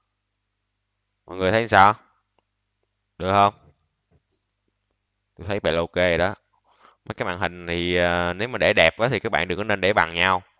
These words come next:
Nên để cho cái thấp cái cao nhìn nó đẹp hơn. Đúng không? Còn cái này là dạng như cái đèn nè các bạn. Đèn chiếu xuống.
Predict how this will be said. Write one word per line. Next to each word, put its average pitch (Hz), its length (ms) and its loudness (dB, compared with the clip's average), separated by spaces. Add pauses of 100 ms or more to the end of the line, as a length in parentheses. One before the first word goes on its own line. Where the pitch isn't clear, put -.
(400)
Nên 95 180 -12
để 85 220 0
cho 101 180 0
cái 107 140 -2
thấp - 200 -6
cái 120 100 -4
cao 101 420 2
nhìn 95 160 -10
nó 95 60 -4
đẹp 82 240 -2
hơn. 92 200 -2 (680)
Đúng - 200 -16
không? 90 160 -10 (1300)
Còn 80 240 -10
cái 95 80 -18
này 87 180 -6
là 76 200 -6
dạng 78 200 -6
như 90 80 -12
cái 104 100 -6
đèn 85 360 2
nè 87 80 -8
các 101 60 -2
bạn. 85 160 -4 (100)
Đèn 80 300 -6
chiếu 123 300 -10
xuống. 131 400 -14